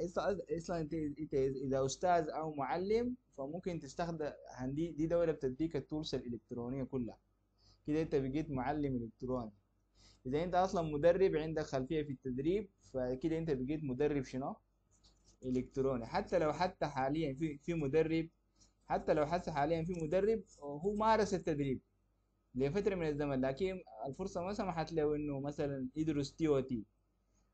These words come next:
ما ضروري يقرا الت-، يقرا المدرب الالكتروني، هو بقى مدرب الكتروني بعد ذاك، فيما بعد اذا فتحت له فرصه ممكن يقدر يقرا التي او تي.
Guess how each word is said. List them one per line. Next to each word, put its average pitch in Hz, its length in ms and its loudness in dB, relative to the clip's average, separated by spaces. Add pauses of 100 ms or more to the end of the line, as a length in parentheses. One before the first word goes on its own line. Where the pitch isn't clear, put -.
(160)
ما 170 280 2
ضروري 165 580 2
يقرا 180 280 6
الت-، 127 520 2
يقرا 185 280 6
المدرب 160 500 2
الالكتروني، 139 640 0
هو - 20 0
بقى 175 240 2
مدرب 165 340 2
الكتروني 156 500 -2
بعد 143 260 0
ذاك، 175 160 2
فيما 160 200 -2
بعد 165 320 2
اذا 131 180 -2
فتحت 131 340 -8
له 180 60 -8
فرصه 180 220 -10
ممكن 165 320 -6
يقدر 147 340 -6
يقرا 143 380 -4 (640)
التي 123 320 -2
او 120 200 4
تي. 151 420 0